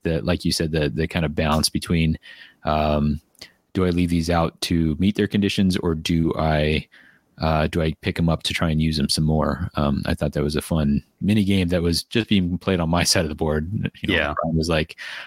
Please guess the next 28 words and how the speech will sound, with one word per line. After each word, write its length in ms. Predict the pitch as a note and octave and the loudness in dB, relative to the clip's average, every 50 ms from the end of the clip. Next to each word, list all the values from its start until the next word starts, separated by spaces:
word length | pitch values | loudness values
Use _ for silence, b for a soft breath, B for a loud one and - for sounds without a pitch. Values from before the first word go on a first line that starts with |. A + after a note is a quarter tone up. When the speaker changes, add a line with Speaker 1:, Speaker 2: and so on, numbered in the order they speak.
| B B - | B B -2
Speaker 1:
"Uh, 200 | F2+ F#2 F2+ - | 0 0 0 2
I 60 | - F#2 | 2 0
don't 180 | F2 E2+ E2 | 0 0 0
care 160 | - E2 D#2+ | 0 0 0
what 100 | D#2 D2+ | 0 0
you're 80 | D2+ D#2 | 0 0
doing. 180 | D2 D#2+ D2+ D2+ | 0 0 0 2
I'm 60 | D2 | 2
gonna 120 | D2 D2 - | 0 0 0
keep 200 | - D2+ C#2 - | -2 -4 -4 -2
casting 320 | - D#2 C#2 - - D2+ | -2 -2 -2 0 -2 -2
spells 300 | - - - C#2+ C2+ C#2 | -2 -2 -2 -4 -2 -2
at 100 | C2+ - | -2 -2
you." 160 | C2+ C#2 C#2+ D2 | -2 -2 -2 0
Speaker 2:
<laughs> 800 | G2 F2+ F#2 F#2 C#3+ C3 - - E3+ C3 F2 - - - A2 - - - _ B B B B B B B B | 0 0 2 2 2 0 2 0 0 0 0 -2 -2 -2 -4 -4 -4 -10 _ B B B B B B B B
Yeah. 360 | - - F#2 E2 C#2 C2+ - - _ _ _ _ _ _ _ _ - | -2 0 2 2 2 0 -4 -10 _ _ _ _ _ _ _ _ -2
But, 180 | C3+ C3 A2+ - B B B B B | -2 -2 -2 -4 B B B B B
but 100 | B2 A#2+ | 2 2
I 60 | B2 | 2
think 200 | A#2+ D#3 E3+ G3+ | 4 4 2 2
it 140 | G3 B2+ B2+ | 2 2 2
gives 320 | A2 A2 G#2+ F#2+ F#2+ F#2 F2+ | 2 2 0 0 0 0 2
them 440 | F2+ F2 E2 E2 E2 D#2 D#2 D2 - _ _ _ _ _ _ _ _ _ _ _ - | 2 4 4 2 2 2 0 0 -2 _ _ _ _ _ _ _ _ _ _ _ -6
a 60 | - | -6
fairly 480 | G#2 - - - G#2+ G#2+ A2+ A#2 A#2 A2 | -6 -4 -2 0 2 4 4 4 4 4
reasonable, 800 | G2 F2+ E2+ F2 F#2 F#2 F#2+ F#2+ F#2+ F#2+ F#2+ F#2 F#2 F#2 F#2 F2 | 4 4 4 4 4 2 2 2 2 2 2 2 2 2 2 2
like, 260 | E2 D2+ D2+ - _ - | 2 0 0 -2 _ -12
core 720 | - - - - F2+ F2+ F#2+ G2+ G#2 G#2 G2+ G2+ F#2+ - | -12 -8 -4 -2 0 0 2 2 2 0 0 -2 -4 -8